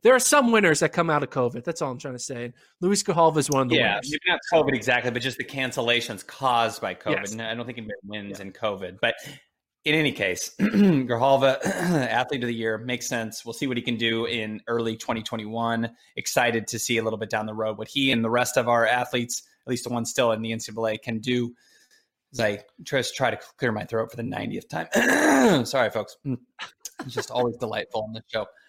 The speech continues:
Speaker 2: All right, we'll call it there. Uh, our N C double A Best Athletes of the Year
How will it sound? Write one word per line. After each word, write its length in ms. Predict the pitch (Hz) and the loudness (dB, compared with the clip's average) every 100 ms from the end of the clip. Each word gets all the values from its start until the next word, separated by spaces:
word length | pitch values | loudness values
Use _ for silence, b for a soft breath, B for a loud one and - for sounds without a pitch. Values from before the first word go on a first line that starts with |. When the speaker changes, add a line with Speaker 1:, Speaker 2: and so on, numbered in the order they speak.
| b - | b 0
Speaker 2:
All 80 | 185 | 4
right, 200 | 175 165 | 4 2
we'll 100 | 175 | -2
call 260 | 180 185 175 | 4 4 4
it 100 | 170 | 4
there. 420 | 165 160 156 151 | 4 4 2 0
Uh, 40 | 135 131 131 127 110 | 2 4 4 4 4
our 140 | 131 | 2
N 120 | 131 139 | 0 -4
C 140 | 151 | -6
double 240 | 139 135 | -2 0
A 400 | 135 131 127 127 - _ _ | 0 0 -2 -6 -12 _ _
Best 260 | 123 123 127 | -4 -2 -2
Athletes 380 | 120 - 120 110 | -6 -8 -12 -12
of 60 | |
the 60 | 110 | -12
Year 340 | 113 113 113 | -8 -8 -8